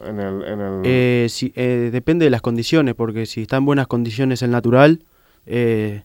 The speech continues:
Speaker 2: corre más rápido ahí, en el natural.
Speaker 1: Si está un poco mojado, ¿no?
Speaker 2: Sí.
Speaker 1: Claramente.
Speaker 2: Sí.
Speaker 1: La gente va mucho por el suelo, no le cuesta
Speaker 2: Sí.
Speaker 1: nada. Aquí, a veces depende de cómo vayas al suelo,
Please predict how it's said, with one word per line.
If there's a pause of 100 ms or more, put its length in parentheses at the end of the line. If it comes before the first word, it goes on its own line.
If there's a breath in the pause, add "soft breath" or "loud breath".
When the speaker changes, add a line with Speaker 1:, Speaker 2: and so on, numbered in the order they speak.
(160)
Speaker 2:
corre
más
rápido
ahí,
en
el
natural.
Speaker 1:
Si
está
un
poco
mojado,
¿no?
Speaker 2:
Sí. (200)
Speaker 1:
Claramente.
Speaker 2:
Sí. (500 soft breath)
Speaker 1:
La
gente
va
mucho
por
el
suelo,
no
le
cuesta
Speaker 2:
Sí.
Speaker 1:
nada.
Aquí, (160)
a
veces
depende
de
cómo
vayas
al
suelo,